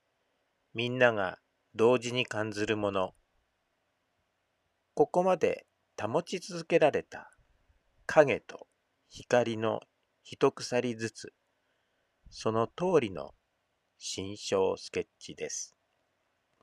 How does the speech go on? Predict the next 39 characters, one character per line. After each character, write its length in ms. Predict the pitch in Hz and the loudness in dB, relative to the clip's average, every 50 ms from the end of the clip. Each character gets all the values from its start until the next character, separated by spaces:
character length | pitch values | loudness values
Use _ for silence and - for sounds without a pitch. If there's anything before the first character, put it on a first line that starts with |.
| - - - _ _ _ _ _ _ _ _ _ _ - - - - - _ _ - - _ _ _ _ _ _ _ _ _ | -20 -20 -20 _ _ _ _ _ _ _ _ _ _ -20 -20 -20 -20 -20 _ _ -20 -20 _ _ _ _ _ _ _ _ _
え 100 | - 143 | 4 6
ー、 40 | - | 8
こ 100 | - 147 | 10 10
れ、 80 | 165 | 10
あ 100 | 190 190 | 10 10
と 120 | - 175 120 | 8 8 6
ね、 260 | 110 101 101 113 - - | 6 4 2 2 -2 2
え 380 | 113 107 110 107 107 104 104 104 | 4 6 6 6 6 6 4 6
ー、 20 | |
ま 140 | 107 117 117 | 4 4 6
だ 160 | 104 95 90 - | 6 4 4 2
続 260 | - 101 107 123 135 | 0 -2 -2 -2 2
く 140 | - 151 131 | 2 2 2
ん 80 | 110 | 2
で 80 | 85 82 | -2 -6
す 100 | - - | -10 -10
け 120 | - 85 | -8 -8
れ 80 | 78 78 | -8 -8
ど 120 | 76 73 | -8 -10
も、 200 | 78 78 82 - - | -10 -10 -14 -12 -10
こ 120 | - 110 | -8 -6
こ 100 | - - | -4 -2
が 160 | 113 110 110 | 0 0 0
ね、 160 | 123 135 - - _ | -2 -4 -8 -6 _
特 200 | - 95 - 92 | -6 -6 -4 -8
に 160 | 85 85 87 | -10 -10 -10
有 140 | 87 90 90 | -10 -10 -10
名 160 | 87 85 85 | -10 -12 -12
で 140 | 85 85 82 | -12 -12 -14
す 160 | - - - | -14 -16 -14
ね。 180 | 92 92 95 - _ _ _ _ _ _ _ _ _ _ _ _ - _ _ _ _ _ _ _ | -14 -14 -14 -14 _ _ _ _ _ _ _ _ _ _ _ _ -20 _ _ _ _ _ _ _
え 300 | 110 107 107 104 104 98 - | -4 -2 0 0 0 -2 -6
ー、 20 | _ _ _ _ _ _ _ _ - | _ _ _ _ _ _ _ _ -6
私 460 | 104 107 - 160 170 - - - - | -2 2 4 4 2 2 -4 -4 -2
と 100 | 175 170 | 0 2
い 120 | 156 151 | 2 2
う 40 | 151 | 0
現 280 | 143 123 131 131 127 117 | 0 0 0 0 0 -2
象、 420 | - - - 123 117 117 110 107 | -6 -2 2 4 4 4 2 0